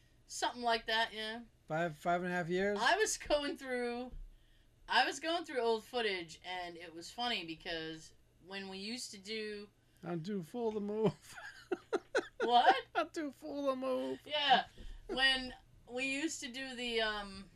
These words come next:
Speaker 1: the, the exploration videos, we would do an intro and an outro. And I have so many videos of me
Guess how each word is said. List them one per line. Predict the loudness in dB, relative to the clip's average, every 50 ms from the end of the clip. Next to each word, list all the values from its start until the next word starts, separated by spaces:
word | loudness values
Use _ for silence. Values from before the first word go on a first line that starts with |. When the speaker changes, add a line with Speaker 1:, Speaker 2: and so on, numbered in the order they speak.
| -20 -20 -20 _ _ -20 -20 -20 -20 -20 -20 -20 _ _ -16 -8
Speaker 1:
the, | -8 -6 -6 -6 -8 -10 -12
the | -10 -8 -6
exploration | -6 -6 -8 -6 -2 0 0 2 0 -2 -4 -4
videos, | -2 -2 0 0 0 0 0 -2 -4 -6 -6 -8
we | -6 -6 -6
would | -6 -6
do | -8 -10 -10
an | -8
intro | -10 -10 -12 -12 -10 -6 -4 -4 -4 -4
and | -4 -6
an | -2 -2
outro. | -2 -2 -2 -6 -14 -18 -20 -20 -20 -20 -20 -20 -20 -20 -12 -10 -8 -8 -8 -8 -10 -14 -18 -20 -20 -20 -20 -18 -10 -6
And | -4 -2 0 0 0 -2 -2 -4 -6 -10 -14 -16 -12 -4
I | 2 2 4
have | 4 6 4 4 2 0
so | -6 -6 -6 -4 0 0 2 4 4 4 2 0 -2 -8 -12 -14 -14 -16 -18 -20 -20 -20 -20 -20 _ -20 -20 -20 -20 -16 -4
many | -2 0 0 0 -2 -4
videos | -2 -4 -2 -2 0 0 0 0 0 -2 -4 -6 -8 -8 -8 -10 -12 -12 -12 -8
of | -8 -8 -8 -8 -10
me | -10 -10 -10